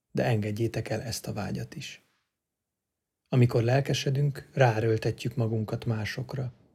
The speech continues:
Ám a meditáció során elengedjük azt a vágyat is, hogy másokat befolyásoljunk, míg el nem jön az ideje.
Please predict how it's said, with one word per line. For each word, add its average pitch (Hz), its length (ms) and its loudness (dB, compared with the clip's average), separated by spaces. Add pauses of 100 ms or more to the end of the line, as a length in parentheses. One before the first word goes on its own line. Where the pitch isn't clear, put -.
(440)
Ám 120 160 4
a 120 40 6
meditáció 123 720 2
során 127 400 0
elengedjük 110 600 0
azt - 240 -4
a 117 60 0
vágyat 110 380 0
is, 131 220 -4 (140)
hogy 120 180 0
másokat 110 480 -2
befolyásoljunk, 110 920 -4 (420)
míg 120 180 2
el 123 160 2
nem 104 160 -2
jön 107 160 -4
az 104 140 -8
ideje. 104 460 -8